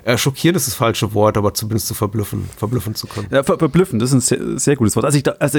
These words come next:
Speaker 2: ich wieder, möchte da fast dem Filmdienst widersprechen. Ich glaub, dass da auch Greg Araki da keine, äh, keine verpackte Kritik an der Utopielosigkeit der Jugendkultur da verpa-, äh,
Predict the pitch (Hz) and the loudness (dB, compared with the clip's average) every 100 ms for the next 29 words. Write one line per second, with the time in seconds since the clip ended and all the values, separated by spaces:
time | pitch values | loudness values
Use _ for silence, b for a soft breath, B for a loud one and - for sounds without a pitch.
0 | - 156 - 135 147 120 - 143 - 151 | -2 -6 -4 -2 0 0 0 0 -2 0
1 | 156 - 117 156 - 117 110 - 117 - | 0 2 2 2 2 2 2 0 0 2
2 | 110 - 117 - 107 - 117 117 - 117 | 0 0 -2 0 0 2 0 -2 -4 -4
3 | - - - 117 104 - 101 107 107 95 | -2 -2 0 0 0 0 2 4 4 2
4 | B B B B B - 101 92 - 123 | B B B B B -10 -8 -6 0 0
5 | 123 113 147 - 131 - - - - 120 | 2 2 0 0 -2 0 -2 -2 -2 -2
6 | 110 - 151 - 120 - 156 117 117 104 | -2 -2 -2 0 -2 0 2 2 2 0
7 | - 123 110 104 127 170 120 120 107 - | -2 -2 0 2 2 2 0 0 0 0
8 | 123 113 - 123 - 120 127 120 | 2 2 0 -2 -2 -4 0 0